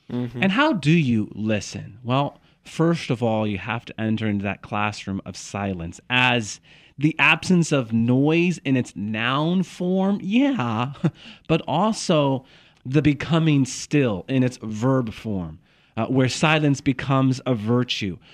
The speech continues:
Speaker 2: where you go and draw from the inner reserve of crowding out all of that,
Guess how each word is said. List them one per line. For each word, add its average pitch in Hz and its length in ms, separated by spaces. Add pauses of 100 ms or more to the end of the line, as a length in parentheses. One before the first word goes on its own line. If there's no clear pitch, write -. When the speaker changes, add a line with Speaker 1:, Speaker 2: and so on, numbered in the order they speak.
(120)
Speaker 2:
where 135 160
you 131 180
go 143 460
and 139 160
draw 139 340
from 127 240
the 131 180
inner 147 280
reserve 120 1120 (200)
of 131 160
crowding 151 420
out 143 200
all 151 260
of 127 140
that, 120 220